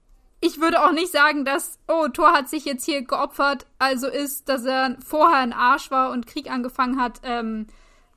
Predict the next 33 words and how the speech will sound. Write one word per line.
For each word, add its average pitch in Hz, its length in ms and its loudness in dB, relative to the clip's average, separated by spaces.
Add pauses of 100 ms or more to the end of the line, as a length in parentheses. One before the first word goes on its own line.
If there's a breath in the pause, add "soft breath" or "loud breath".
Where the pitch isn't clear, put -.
(120)
vergessen. 330 460 -4 (500 soft breath)
Es 339 160 -4
ist 349 160 -2
jetzt 294 200 -2
mehr 302 320 4
ein, 269 420 0
also 254 180 -4
nochmal 269 600 2
ein 240 180 -6
Zeichen 254 420 -2
drauf, 233 560 -6 (920 soft breath)
dass 262 380 -4
sich 262 200 -4
sein, 240 680 -2
sein 240 280 -4
Blickwinkel 262 640 -4
geändert 240 560 -6
hat 233 200 -6
und 226 120 -14
er 226 80 -10
jetzt 226 200 -14
eben 240 260 -8
selbstlos 247 960 -6
agieren 240 540 -4
kann 226 580 -6
und 208 440 -16
ja, 254 220 -14 (880 soft breath)
dass 285 180 -8
er 254 80 -6
ein 233 60 -4
bisschen 254 320 -6
geläutert 233 540 -10
ist. - 380 -20